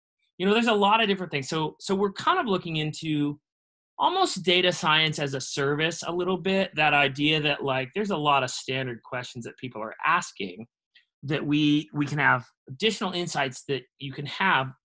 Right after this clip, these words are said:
when you have that level of data to, to drive that aggregate. So, like, one of the questions we're answering is, "Show me the people who are engaging with me, but not engaging with anyone else.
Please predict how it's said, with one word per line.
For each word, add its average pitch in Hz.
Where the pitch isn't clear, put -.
when 135
you 123
have 127
that 110
level 107
of 104
data 104
to, 104
to 127
drive 98
that 107
aggregate. 104
So, 196
like, 147
one 160
of 151
the 147
questions 135
we're 131
answering 123
is, 123
"Show 165
me 190
the 202
people 131
who 131
are 123
engaging 120
with 110
me, 131
but 135
not 131
engaging 120
with 110
anyone 107
else. -